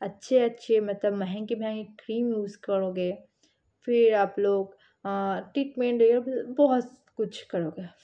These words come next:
फिर आपको फिर से आपकी पिंपल्स बैक आएगा। ऐसा होता ही है। तो, आ, कुछ पिंपल्स होता है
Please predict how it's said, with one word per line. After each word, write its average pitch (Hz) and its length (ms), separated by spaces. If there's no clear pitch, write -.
फिर 214 280
आपको 220 400
फिर 175 260
से 240 220
आपकी 220 380
पिंपल्स 202 420
बैक 190 300
आएगा। 185 360
ऐसा 339 240
होता 185 320
ही 160 180
है। 190 120
तो, 320 140
आ, 220 320
कुछ - 340
पिंपल्स 262 400
होता 233 200
है 226 200